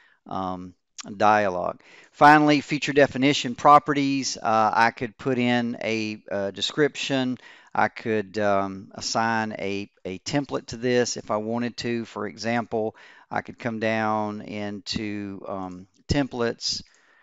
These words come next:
uh, rural, pick which one I want, say okay, uh,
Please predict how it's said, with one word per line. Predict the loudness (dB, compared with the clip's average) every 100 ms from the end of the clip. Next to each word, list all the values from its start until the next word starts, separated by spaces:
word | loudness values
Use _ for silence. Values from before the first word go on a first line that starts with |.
| _ _
uh, | -6 -4 -4 -6 -8
rural, | -4 0 2 2
pick | 0 -6 -6
which | -8
one | -6 -4
I | -2
want, | -2 -2 -2 -2 -6
say | -8 -6
okay, | -6 -6 0 2 4 2 -2 -12 _ _ -8
uh, | -2 0 -2